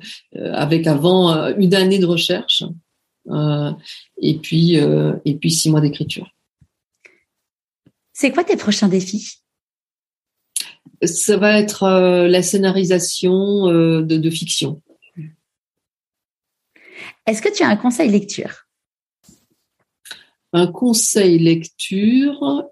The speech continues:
Speaker 1: euh, j'ai envie de dire, euh, Nos âmes oubliées de, de Stéphane. C'est pas parce que c'est mon mari, de Stéphane Alix,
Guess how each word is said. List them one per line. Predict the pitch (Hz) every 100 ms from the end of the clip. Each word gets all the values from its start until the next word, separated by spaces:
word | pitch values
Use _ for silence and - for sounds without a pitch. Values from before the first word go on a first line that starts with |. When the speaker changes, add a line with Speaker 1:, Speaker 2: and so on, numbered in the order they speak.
| -
Speaker 1:
euh, | 160 156 165 160 160 151 147 151 165 - - - - - _ - _ _ _ _ _ _ _ _ _ _ _ _ _ _ _ _ _ _ _ _ _ _
j'ai | -
envie | 220 214 254 254
de | 185
dire, | 202 247 254
euh, | 214 202 202 196 190 _ _ _ _ _ _ _ _ -
Nos | - 202 208
âmes | 226 226
oubliées | 220 190 185 190 214
de, | 202
de | 185 185
Stéphane. | 196 - 214 - 214 220
C'est | 202 -
pas | 240
parce | 233 220
que |
c'est | 214 226
mon | 202
mari, | 196 190 190 202
de | 190 175
Stéphane | - 165 185
Alix, | 180 202 -